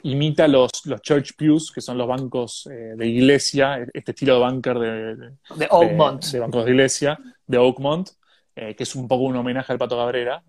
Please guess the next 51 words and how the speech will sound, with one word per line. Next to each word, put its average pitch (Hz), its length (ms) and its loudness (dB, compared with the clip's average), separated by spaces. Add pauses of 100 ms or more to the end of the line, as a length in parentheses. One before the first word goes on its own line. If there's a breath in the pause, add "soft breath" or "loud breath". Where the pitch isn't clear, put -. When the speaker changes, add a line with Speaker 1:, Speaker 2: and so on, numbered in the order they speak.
Speaker 1:
eh, 101 400 -20
que - 80 -10
es - 80 -10
un, 120 180 -8
creo 117 180 -2
que - 20 -4
es 107 60 -2
un 123 180 0
guiño, 123 420 4
de, 107 300 -2
que 117 80 -8
me 110 80 -8
parece 113 160 2
que 110 60 0
fue 123 100 0
un 120 100 -4
guiño 120 260 0
a 110 60 0
Tom 117 140 -2
Weiskopf 117 340 0
al, 113 160 -2
al 110 200 -10
dise-, 113 340 -6
en 113 80 -10
el 117 100 -8
diseño, 127 560 -2 (400 soft breath)
eh, 107 380 -2 (220 soft breath)
que - 80 2
es 120 80 2
un 127 120 2
par 123 160 4
cuatro 131 220 6
que 120 60 0
es 110 100 -10
muy 135 220 0
lindo, 143 260 0
pues 117 120 -2
es - 40 -14
un 120 120 -20
par 120 120 -8
cuatro 123 220 -2
que 110 80 -12
tiene 113 100 -12
un, 113 200 -20
un 131 120 -8
árbol 123 260 0
en 113 180 -8
el 120 40 -20
medio 131 300 0
del 120 100 -6
fairway, 143 560 -2